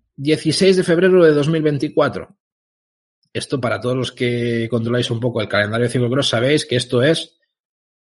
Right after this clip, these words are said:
mierda seca. <laughs> O sea, esto es literalmente a tomar por saco lo que es el ciclocross de dos mil veintitrés, dos mil veinticuatro. O sea, realmente hasta el,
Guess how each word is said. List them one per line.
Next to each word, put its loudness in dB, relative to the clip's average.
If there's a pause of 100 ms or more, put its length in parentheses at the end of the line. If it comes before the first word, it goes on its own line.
(340)
mierda 2
seca. -4 (160)
<laughs> -4
O -20
sea, -4
esto 2
es 4 (420)
literalmente 6
a 0
tomar 0
por 2
saco 4
lo 2
que 0
es 0
el 2
ciclocross 2
de -2
dos 2
mil 2
veintitrés, 0
dos -2
mil 0
veinticuatro. 0
O -6
sea, -4
realmente 0
hasta -2
el, -2